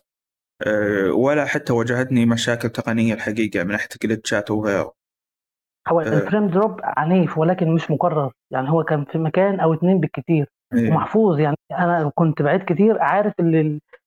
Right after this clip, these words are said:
Speaker 2: هيحصل فيه فريم دروب هنا، فأنا حفظت خلاص.
Speaker 1: مم.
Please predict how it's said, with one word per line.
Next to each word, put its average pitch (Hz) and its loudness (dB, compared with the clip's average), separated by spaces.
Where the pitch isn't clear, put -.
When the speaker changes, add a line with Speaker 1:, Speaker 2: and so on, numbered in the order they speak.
Speaker 2:
هيحصل 175 0
فيه 202 2
فريم 185 0
دروب 160 0
هنا، 139 -2
فأنا 170 2
حفظت - -4
خلاص. 131 -4
Speaker 1:
مم. 110 -2